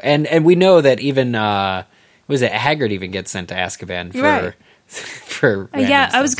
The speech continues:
Speaker 3: gonna
Speaker 1: so.
Speaker 3: say, we don't know how many people are actually in Azkaban.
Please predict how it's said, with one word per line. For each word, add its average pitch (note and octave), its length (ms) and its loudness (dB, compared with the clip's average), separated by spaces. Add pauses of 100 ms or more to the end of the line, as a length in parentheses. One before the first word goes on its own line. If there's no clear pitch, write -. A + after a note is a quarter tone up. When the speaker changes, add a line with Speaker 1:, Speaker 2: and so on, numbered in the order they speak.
Speaker 3:
gonna D4+ 80 2
Speaker 1:
so. C4 80 -4
Speaker 3:
say, D#4 140 2
we C4 160 0
don't C#4 180 -2
know G#3 160 2
how G#3+ 140 0
many G3 160 -4
people F#3 320 -6
are E3+ 80 2
actually D#3+ 460 -4
in C#4 260 0
Azkaban. B2+ 720 -4